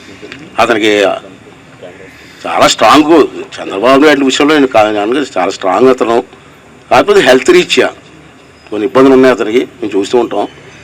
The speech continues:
కేటీఆర్ ఏమండి, మూడుసారి సీఎం చేసిన వ్యక్తి, ఈ రా-, దేశ రాజకీయాల్లో ప్రభావితం చేసిన వ్యక్తికి చూసుకోవాల్సిన బాధ్యత లేదండి?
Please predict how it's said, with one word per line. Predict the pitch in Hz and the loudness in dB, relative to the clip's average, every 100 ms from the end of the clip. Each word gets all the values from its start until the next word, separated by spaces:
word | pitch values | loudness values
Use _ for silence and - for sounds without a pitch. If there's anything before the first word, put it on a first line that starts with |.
| - - - | -20 -20 -8
కేటీఆర్ | - 92 87 85 - - - - - - - - - - - - - - - - - - - - - - - - 135 - - - | -6 -6 -8 -10 -18 -20 -20 -20 -20 -20 -20 -20 -20 -20 -20 -20 -20 -20 -20 -20 -20 -20 -20 -20 -20 -20 -20 -20 -20 -20 -14 -2
ఏమండి, | 147 196 208 208 - - - - 107 | 4 4 4 2 -2 -10 -20 -12 0
మూడుసారి | 131 123 123 147 | 2 4 4 4
సీఎం | 156 147 151 139 | 2 2 2 2
చేసిన | 135 135 | 0 2
వ్యక్తి, | 127 123 - 139 92 - - - - - - | 2 0 2 2 0 -8 -20 -20 -20 -14 -8
ఈ | 107 | -4
రా-, | 110 110 | -2 -2
దేశ | 98 120 139 | 2 2 4
రాజకీయాల్లో | 151 139 139 131 156 151 151 143 | 4 4 4 4 4 6 6 4
ప్రభావితం | - 123 151 151 151 | 2 4 4 4 2
చేసిన | 139 127 120 | 0 0 -2
వ్యక్తికి | 107 151 131 139 104 - - - - - - - - - - - - - - 113 | -2 -2 2 4 4 -2 -14 -20 -20 -20 -20 -20 -20 -20 -20 -20 -20 -20 -8 -6
చూసుకోవాల్సిన | 123 156 147 127 | -2 -2 0 2
బాధ్యత | 117 123 127 | 2 2 0
లేదండి? | 135 127 139 143 | 2 2 2 -2